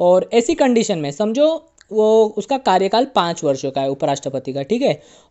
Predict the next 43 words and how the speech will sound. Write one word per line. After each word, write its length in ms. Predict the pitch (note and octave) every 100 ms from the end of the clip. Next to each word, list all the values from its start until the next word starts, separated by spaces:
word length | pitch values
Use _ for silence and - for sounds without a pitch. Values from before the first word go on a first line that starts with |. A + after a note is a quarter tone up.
| -
और, 360 | F3 F3+ F#3
अ, 420 | F#3 F#3 F#3+ F3 -
उपराष्ट्रपति 680 | G#3+ B3+ B3 C4+ A#3+ B3+
दो 200 | A#3+ A3+
साल 220 | A3+ A#3+ A#3
में 100 | A#3+
ही 120 | C4
रिजाइन 340 | G3+ F#3 F#3
दे 140 | E3+ C#3+
रहा 100 | C3
है, 180 | B2+ _ _ _
तो 140 | D4
उसके 240 | D4 C#4 D4+
बाद 220 | C4+ C4
उसका 220 | B3+ D4
पद 220 | C#4 B3+ A#3+
तो 100 | C4+
रि-, 600 | B3 F#3 G#3 - _ -
रिक्त 240 | A3+ B3+ C#4
हो 80 |
जाएगा। 400 | B3 B3 A3+ A#3 A#3 _ _
तो 160 | C#4 D4
उसके 220 | C4 D#4
पद 240 | D4+ B3+ A#3
पे 80 | C4+
कौन 280 | C4 A#3 A3+
कार्य 300 | G3 E3 D#3+
करेगा? 380 | D3+ D3 D3 D#3+
उसका 340 | F#3+ A#3+ A#3+
मतलब, 340 | A3+ G#3+ A#3+ A3+
अ, 100 | G#3
कौन 260 | A#3 A#3
संभालेगा? 460 | A3+ F#3 D3+ D3+ D#3+
उपराष्ट्रपति 560 | F#3+ G3 F#3+ A3 A3
पद 240 | A3 A3+ G3+
तो 60 | B3
खाली 300 | - E3 A3
हो 100 | A3
जाएगा, 360 | F3 C#3+ D3
तो 140 | F#3+ B3
वो 200 | A#3+ B3
कौन 280 | B3+ A#3 A#3
संभालेगा? 560 | G3+ D3+ C3+ C3 B2